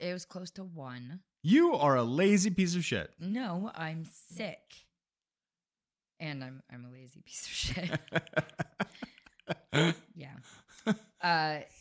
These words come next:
Speaker 2: This one has to be motivated with vibrators, cattle prods, and dildos.
Speaker 1: Kind of, yeah. That's not
Speaker 2: Well, and cock.
Speaker 1: necessarily an exaggeration.
Speaker 2: Like, 'cause it was all the
Speaker 1: I mean,
Speaker 2: an-
Speaker 1: it's, it's still a dildo, uh,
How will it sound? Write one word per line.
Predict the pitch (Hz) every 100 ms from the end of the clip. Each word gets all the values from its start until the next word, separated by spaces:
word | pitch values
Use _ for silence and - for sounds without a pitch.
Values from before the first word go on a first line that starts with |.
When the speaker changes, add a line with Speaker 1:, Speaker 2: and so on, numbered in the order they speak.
| - _ _ _ _ _ _
Speaker 2:
This | - 165
one | 143 131
has | 127 107
to |
be | 117
motivated | 113 123 123 107 110 110
with | 101 90
vibrators, | 107 127 131 127 117 117 -
cattle | 123 117 113
prods, | - 110 107
and | 98 90
dildos. | 110 110 95 - - -
Speaker 1:
Kind | 160 156 143
of, | 135 123 - _
yeah. | 135 131 127 123 _ _ _ _ -
That's | 131 - - -
not | 131 127 123 _ -
Speaker 2:
Well, | 131
and | 135 147
cock. | 110 110 78
Speaker 1:
necessarily | 67 - 131 123 _ -
an | 123
exaggeration. | 123 135 113 - 71 65 - 139 135
Speaker 2:
Like, | 117 120 - -
'cause | 127
it |
was | 113
all | 110 101
the |
Speaker 1:
I | -
mean, | 247
Speaker 2:
an- | 226 214
Speaker 1:
it's, | -
it's | 196 190
still | - 196 185
a | 151
dildo, | 147 156 139 120 120 131
uh, | 131